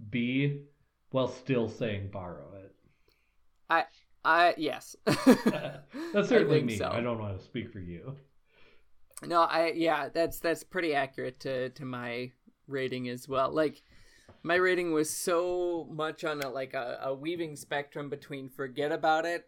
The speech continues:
Speaker 2: and buy it
Speaker 1: <laughs>
Speaker 2: that,
Speaker 1: Yeah.
Speaker 2: like, eventually I settled on borrow. <laughs>
Speaker 1: Yeah. No, I definitely had points in my read where I was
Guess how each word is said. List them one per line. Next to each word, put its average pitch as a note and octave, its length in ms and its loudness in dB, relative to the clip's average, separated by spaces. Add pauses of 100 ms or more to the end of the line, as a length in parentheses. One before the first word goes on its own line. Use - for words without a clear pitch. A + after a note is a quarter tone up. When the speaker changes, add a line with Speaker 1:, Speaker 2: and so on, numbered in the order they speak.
Speaker 2:
and C#3 240 -6
buy C#3 280 2
it - 500 0
Speaker 1:
<laughs> - 80 -6
Speaker 2:
that, C3+ 260 -4
Speaker 1:
Yeah. E3+ 200 8
Speaker 2:
like, G#2 160 -6
eventually D3 640 -2
I C#3 80 0
settled C#3+ 480 -2
on C3 380 -6
borrow. - 560 -6
<laughs> - 320 -16
Speaker 1:
Yeah. B2+ 260 4 (300)
No, E3 160 4
I D3+ 180 8
definitely F3 400 6
had C#3+ 240 4
points A2 540 -6
in A#2 160 -6
my G2+ 140 -4
read F#2 340 -8
where F#2 280 -10
I F#2 40 -10
was F#2 240 -16